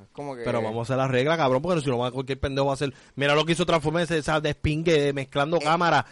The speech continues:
Speaker 2: que no hacía ni sentido.
Speaker 1: está
Speaker 2: Wireframe, full fr-, eh, ¿cómo es? Widescreen, full screen, widescreen, ¿qué es eso?
Speaker 1: Está bien, pero hay películas que hacen lo mismo y son exitosas, o sea,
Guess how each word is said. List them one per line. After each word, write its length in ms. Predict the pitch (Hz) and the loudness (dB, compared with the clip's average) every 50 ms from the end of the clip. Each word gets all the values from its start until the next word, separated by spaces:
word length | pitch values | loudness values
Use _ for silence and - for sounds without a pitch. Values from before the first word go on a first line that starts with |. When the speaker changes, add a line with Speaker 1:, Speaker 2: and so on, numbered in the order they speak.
| - - - | -14 -10 -4
Speaker 2:
que 140 | - 147 | -2 0
no 80 | 151 147 | 0 0
hacía 180 | 147 - 165 160 | 0 0 0 -2
ni 100 | 165 156 | -2 -2
sentido. 560 | - 175 160 143 131 - 143 151 185 196 180 | -2 -2 -4 -2 -2 -2 0 2 4 4 4
Speaker 1:
está 400 | 139 127 113 113 - 135 135 127 - | 4 2 0 -4 -4 -2 -2 -2 0
Speaker 2:
Wireframe, 800 | 143 185 240 302 320 - - 254 262 240 233 214 185 151 117 - - - _ | 4 6 6 6 6 4 4 4 6 6 6 6 4 2 -2 -6 -12 -16 _
full 260 | - 196 240 311 330 | 2 6 6 8 6
fr-, 280 | 247 208 214 156 151 160 | 6 4 2 2 4 4
eh, 140 | 170 160 160 | 6 6 4
¿cómo 240 | 156 151 170 190 202 | 4 2 2 4 2
es? 80 | 196 - - 110 - - | 2 0 -4 -16 -6 2
Widescreen, 760 | 175 226 302 320 - - - 247 233 214 185 147 120 113 - _ | 4 6 6 6 4 4 2 2 4 2 2 -2 -6 -8 -10 _
full 200 | - 269 339 320 | 2 6 6 6
screen, 520 | - - - 247 226 214 185 147 127 113 110 | 6 4 2 2 2 2 2 0 -4 -6 -2
widescreen, 460 | 117 165 262 330 311 - - 165 151 | 2 4 4 4 4 2 -2 -6 -4
¿qué 240 | 151 156 170 165 160 170 226 | 0 2 4 4 6 4 4
es 80 | 254 - | 2 2
eso? 220 | - 285 240 180 | 2 2 4 2
Speaker 1:
Está 200 | 131 - 156 156 | 2 0 0 0
bien, 260 | 147 147 143 135 127 | 0 -2 -4 -6 -8
pero 200 | - - 127 123 | -8 -8 -6 -6
hay 80 | 123 127 | -6 -6
películas 480 | - - 151 147 147 143 160 160 160 - | -6 -6 -8 -8 -8 -8 -8 -8 -8 -8
que 80 | 151 | -12
hacen 240 | 131 - 151 147 151 | -12 -12 -10 -10 -8
lo 100 | 143 117 | -8 -8
mismo 480 | 110 127 147 180 180 156 131 123 120 113 | -8 -10 -12 -12 -12 -12 -10 -10 -10 -10
y 200 | 107 104 104 - | -12 -12 -14 -14
son 180 | - 110 101 | -16 -16 -16
exitosas, 680 | 110 - - - 143 117 104 113 - 175 - - 104 104 | -16 -16 -18 -18 -16 -14 -12 -12 -14 -14 -16 -16 -16 -14
o 80 | 98 95 | -14 -14
sea, 440 | 98 104 98 95 95 92 90 87 | -14 -12 -12 -10 -12 -12 -14 -16